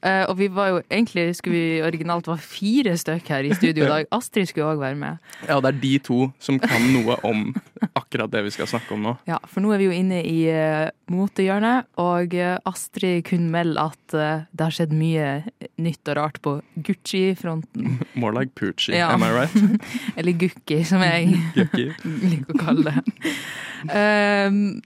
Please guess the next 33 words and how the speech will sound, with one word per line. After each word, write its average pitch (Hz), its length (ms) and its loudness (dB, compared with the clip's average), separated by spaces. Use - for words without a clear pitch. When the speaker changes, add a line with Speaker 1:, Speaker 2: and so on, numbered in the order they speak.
Speaker 1:
f-, - 220 -14
eh, 180 180 2
for 196 220 -2
at - 100 -8
jeg 262 140 4
vet, 359 260 2
ærlig 254 380 2
talt, 269 180 2
jeg 240 140 4
vet 269 100 0
ikke 220 160 2
helt 220 160 0
hva 233 80 4
som 226 160 4
var 202 160 4
problemet 233 400 4
her. 233 140 4
Speaker 2:
Nei, 185 160 4
og 208 80 4
så 185 140 -2
skulle 165 180 2
man 165 160 4
søke 156 320 2
det 147 60 4
opp - 100 -8
da, 196 160 4
prøve 127 220 4
å 131 80 -2
finne 117 260 2
litt 117 160 -2
ut 104 160 -4
av 104 80 0
det. - 220 -6